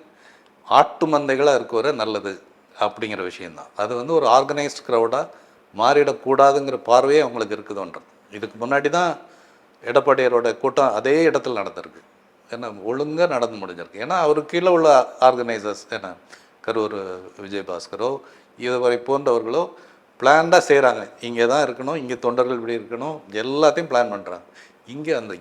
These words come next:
எந்த முன்னேற்பாடும் கிடையாது. அதுவும் ஏழு மணி நேரம் தாமதம் வரும்போது நடு வெயில்ல எவ்வளோ தவிச்சிருப்பாங்க, பாத்ரூம் போக முடியாம, தண்ணி குடிக்க முடியாம, சாப்பாடு இல்லாம, அதை பற்றி கவலைங்கிறது துளியும் இல்லை. இதை பற்றி விமர்சிக்கிற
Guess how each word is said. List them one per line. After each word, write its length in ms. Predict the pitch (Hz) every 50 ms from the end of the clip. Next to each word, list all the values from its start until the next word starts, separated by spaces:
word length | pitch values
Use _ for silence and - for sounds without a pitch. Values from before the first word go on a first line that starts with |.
| 87 -
எந்த 380 | 95 110 131 160 175 185 185 180
முன்னேற்பாடும் 640 | 170 170 160 160 151 147 - - 139 131 139 127 123
கிடையாது. 240 | 98 82 80 78 76 _ _ _ _ _ _ - -
அதுவும் 380 | - - 117 151 175 175 131 101
ஏழு 320 | 107 123 143 156 170 165
மணி 140 | 156 156 143
நேரம் 260 | 135 143 170 190 -
தாமதம் 400 | - 147 135 143 151 143 143 135
வரும்போது 540 | 123 117 120 113 104 107 107 113 135 165 165 - - - - - _ _ _ _
நடு 300 | 104 113 123 127 156 180
வெயில்ல 640 | 180 151 135 139 147 147 143 143 147 160 160 -
எவ்வளோ 340 | - 104 107 120 143 160 165
தவிச்சிருப்பாங்க, 920 | 165 165 135 127 143 143 - 143 151 - - 120 113 113 117 120 123 120 - - 104
பாத்ரூம் 380 | 107 117 123 131 127 123 113 117
போக 220 | 117 113 113 113
முடியாம, 300 | 107 110 110 107 117 117
தண்ணி 260 | 117 123 113 120 127 127
குடிக்க 380 | 127 120 120 113 117 110 107
முடியாம, 260 | 104 107 104 104 113
சாப்பாடு 540 | 113 113 - 110 113 113 - 131 123 117 110
இல்லாம, 340 | 101 107 104 101 101 104 110 107 _ _ _ _ - - _ _ _ _
அதை 180 | - - 98
பற்றி 340 | 95 - 120 120 - 147 - - _ -
கவலைங்கிறது 680 | - 117 123 139 139 147 143 143 139 131 - - 156 151 _ _ _ _
துளியும் 440 | - - 131 143 160 165 165 160 143
இல்லை. 280 | 127 127 135 160 180 - - - - - - - _ _ _ _ _ - - -
இதை 180 | - - 107
பற்றி 280 | 107 - 151 147 - 214
விமர்சிக்கிற 640 | 175 135 127 147 180 175 - 202 185 175 175 170